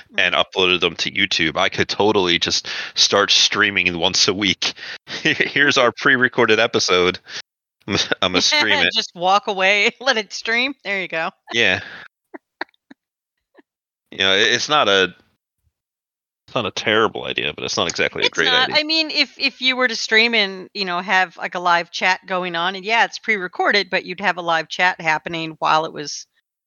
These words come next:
Speaker 2: playing, then you could interact with people and as they ask questions or, or
Speaker 1: Yeah.
Speaker 2: something. I mean, it, it is, it is an idea. Yeah.
Speaker 1: It's the kind of thing that I would want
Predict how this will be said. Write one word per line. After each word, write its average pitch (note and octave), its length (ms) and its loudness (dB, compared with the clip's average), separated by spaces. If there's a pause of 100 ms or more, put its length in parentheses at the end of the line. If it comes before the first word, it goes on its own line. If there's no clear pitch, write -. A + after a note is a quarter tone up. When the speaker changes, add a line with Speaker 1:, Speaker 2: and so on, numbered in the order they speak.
Speaker 2:
playing, C#4 440 2
then G#3 160 0
you G#3+ 160 0
could G#3+ 180 -2
interact D#3 480 0
with F3 140 -10
people D#3 520 -8
and D#3 200 -8 (120)
as D#3+ 220 -2
they D#3 160 -8
ask D3+ 240 -6
questions D#3 640 -4
or, D3+ 320 -8 (760)
or - 260 -20
Speaker 1:
Yeah. G2+ 300 2 (180)
Speaker 2:
something. G3 380 -8
I - 60 -2
mean, C4+ 180 -2
it, D#4 180 0
it A#4+ 180 2
is, - 340 -2 (100)
it A3+ 160 0
is G3+ 160 0
an E3+ 100 -6
idea. D#3+ 560 -6
Yeah. A#3 180 -10 (1500)
Speaker 1:
It's D3+ 160 0
the F#3+ 80 -2
kind D#3+ 200 0
of B2+ 80 -2
thing B2 260 -2
that G2+ 120 0
I G2 140 4
would G#2+ 160 2
want G2 340 2